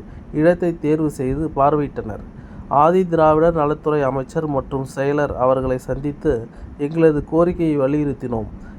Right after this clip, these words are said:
எங்களது நீண்டகால கோரிக்கையை ஏற்று ஆதி திராவிடர் நலத்துறை செயலர் முத்தம்மா ஐ ஏ எஸ் அவர்கள் சலவைக்கூடம், சலவைத்துறை எஸ் சி பி நிதியில் கட்டுவதற்கு மதிப்பீடு மற்றும்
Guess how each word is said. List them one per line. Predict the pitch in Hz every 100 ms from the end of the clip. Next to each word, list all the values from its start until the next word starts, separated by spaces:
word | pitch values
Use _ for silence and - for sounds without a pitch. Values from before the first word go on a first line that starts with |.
| -
எங்களது | 143 156 160 151 147
நீண்டகால | 160 175 175 170 175 180
கோரிக்கையை | 170 165 156 156 139
ஏற்று | 139 143 - 165 127 127
ஆதி | 165 180 165
திராவிடர் | 156 156 160 170 170 135
நலத்துறை | 143 - 139 117 - - - -
செயலர் | - 147 151 143 127
முத்தம்மா | 143 - 160 170 156
ஐ | 139 143
ஏ | 156
எஸ் | 147 -
அவர்கள் | 131 127 131 147 110 - - - -
சலவைக்கூடம், | 156 156 175 190 190 165 156 165 202
சலவைத்துறை | - 147 156 165 - 147 151 139 -
எஸ் | 139 139
சி | - 165
பி | 160 156
நிதியில் | 139 147 147 147 -
கட்டுவதற்கு | 131 165 151 135 127 165 135 117 - - -
மதிப்பீடு | 151 160 185 196 190 196
மற்றும் | 170 151 156